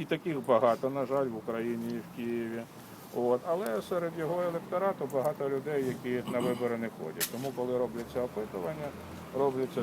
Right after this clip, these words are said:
значить, опитування про те, значить, ну, от який, е, відсоток, е, е, значить, про впевнений в своїх результатах. Ну, от якщо там, скажімо,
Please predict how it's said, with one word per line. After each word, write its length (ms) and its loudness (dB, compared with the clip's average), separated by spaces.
значить, 320 -4
опитування 680 -2
про 80 -2
те, 140 -8
значить, 520 -8
ну, 120 -6
от 140 -10
який, 280 -8
е, 300 0
відсоток, 460 0
е, 120 -6
е, 520 -2
значить, 240 -6
про 200 2
впевнений 640 0
в 40 -4
своїх 360 0
результатах. 680 -4
Ну, 100 -6
от 100 -8
якщо 280 -4
там, 160 -4
скажімо, 420 -6